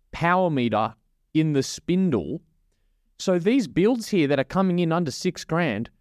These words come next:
come with a power meter that's accurate, most importantly, electronic shifting, carbon wheels that are fairly deep. I don't know, you could nitpick in, are they really good? But they're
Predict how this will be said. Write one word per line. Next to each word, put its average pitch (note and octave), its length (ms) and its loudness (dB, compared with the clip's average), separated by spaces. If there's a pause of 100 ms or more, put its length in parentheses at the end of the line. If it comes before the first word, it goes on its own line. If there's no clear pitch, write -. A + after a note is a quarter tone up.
(160)
come G#3 220 2
with F#3 140 2
a D#3 60 0
power F#3+ 340 0
meter E3 240 2
that's C#3+ 180 0
accurate, C#3+ 560 2 (300)
most A#2+ 220 0
importantly, A#2 600 0 (260)
electronic F3 540 2
shifting, E3+ 540 -2 (1160)
carbon F3+ 440 2
wheels D3 640 0 (560)
that C#3 140 4
are C3 120 2
fairly C#3+ 440 0
deep. B2+ 280 0
I D#3+ 80 2
don't F3 160 2
know, D#3+ 60 2
you F3 160 0
could E3 160 -2
nitpick F3 500 0
in, C#3+ 220 0
are C3+ 140 2
they C3 160 2
really C3 340 2 (260)
good? B2+ 220 2
But E3 160 -4
they're D#3 120 2